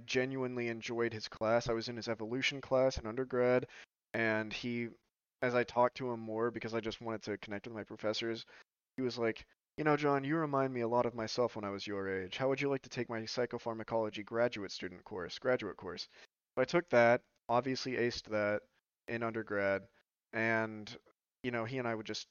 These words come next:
send emails back and forth regularly talking about things. Like, I actually wrote this, like, this, like, crude draft of my idea for internal synchronicity and oneness, and it has, I guess,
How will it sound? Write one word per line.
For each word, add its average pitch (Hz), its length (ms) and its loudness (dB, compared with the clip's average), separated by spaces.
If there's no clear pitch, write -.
send 120 140 -4
emails 113 340 -4
back 107 180 -2
and 110 120 -14
forth 107 240 -4
regularly 107 560 -2
talking 110 380 -4
about 104 240 -6
things. 101 320 -8
Like, 107 160 -2
I 113 80 6
actually 113 340 2
wrote 110 320 0
this, 107 280 -2
like, 95 280 -4
this, 135 300 4
like, 120 260 2
crude 135 560 2
draft 117 760 4
of 110 420 0
my 120 240 0
idea 113 640 2
for 104 680 -4
internal 117 500 -6
synchronicity 113 880 -2
and 107 160 -2
oneness, 107 640 -6
and 110 100 -8
it 104 80 -6
has, 127 280 -6
I 113 100 0
guess, 113 320 -4